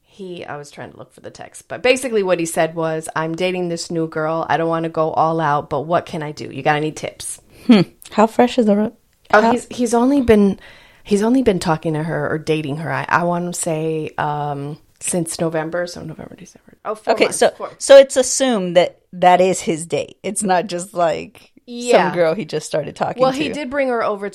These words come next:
Speaker 1: to his family's house for, um,
Speaker 2: Oh.
Speaker 1: Christmas. Not Thanksgiving, but Christmas. Um, so, yeah, it's been a few months, but, uh,
Speaker 2: All right.
Speaker 1: n-, not, not long enough.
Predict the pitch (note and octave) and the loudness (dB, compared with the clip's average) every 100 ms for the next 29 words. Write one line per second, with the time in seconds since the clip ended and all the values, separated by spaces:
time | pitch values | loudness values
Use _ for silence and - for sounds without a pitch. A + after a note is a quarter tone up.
0 | - F#3+ F3+ G3 F3+ - F3 E3+ E3 D#3 | -10 -8 -8 -8 -10 -6 -4 -4 -6 -8
1 | D3+ - - F3 D#3+ D#3+ D#3+ C#3+ - - | -10 -12 -14 -12 -10 -10 -12 -12 -12 -12
2 | D#3 D3 C#3+ D3 F3+ A3+ A#3+ F#3 F3 - | -12 -14 -14 -8 -4 -4 -6 -10 -14 -8
3 | C#4 C4 D#3+ - - - _ F#3+ G#3 F#3 | -6 -6 -12 -14 -20 -20 _ -10 -8 -8
4 | - E3 D3+ D#3 - F3 E3 F#3+ G3 - | -6 -6 -6 -12 -12 -14 -12 -14 -16 -18
5 | _ _ F#3+ F3+ E3 E3+ - C#4+ C#4+ - | _ _ -2 -2 -2 -6 -4 -4 -4 -8
6 | A#4 G4 - - D4 C4+ - A#3 G#3+ F#3+ | -4 -4 -6 -12 -10 -10 -12 -8 -4 -2
7 | E3+ A#3+ E4 - - B3+ B3 - - - | -4 -6 -8 -14 -10 -10 -10 -14 -20 -20
8 | G1+ G#1+ _ _ A3 D#4 F#4+ F#4+ E4+ - | -20 -20 _ _ -4 -2 -2 -6 -14 -10
9 | A3+ A3+ G#3 - _ _ G#3 A#3 G#3+ G#3 | -4 -2 -2 -8 _ _ -6 2 2 2
10 | G3 F#3+ F3+ E3+ D3 G3 - - - | 0 0 0 -4 -4 -6 -10 -20 -20